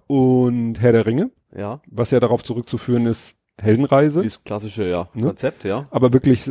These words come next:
Speaker 1: bis, äh, dann doch, äh, Detailüberschneidungen, die dann schon sehr auffällig sind.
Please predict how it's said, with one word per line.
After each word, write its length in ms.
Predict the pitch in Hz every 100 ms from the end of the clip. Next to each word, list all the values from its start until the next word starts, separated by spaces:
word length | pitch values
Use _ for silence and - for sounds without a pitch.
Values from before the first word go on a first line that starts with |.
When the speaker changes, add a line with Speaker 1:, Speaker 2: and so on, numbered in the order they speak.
| 135
Speaker 1:
bis, 260 | 120 -
äh, 600 | - 117 113 - - 110
dann 200 | 110 117
doch, 280 | 123 - -
äh, 100 | 135
Detailüberschneidungen, 2250 | 113 123 - 113 131 147 143 - 120 123 123 - - - - 139 131 - 135 127 131 123
die 60 |
dann 160 | 120 113
schon 180 | - 117
sehr 180 | 131 160
auffällig 300 | 151 160 156
sind. 220 | 165 170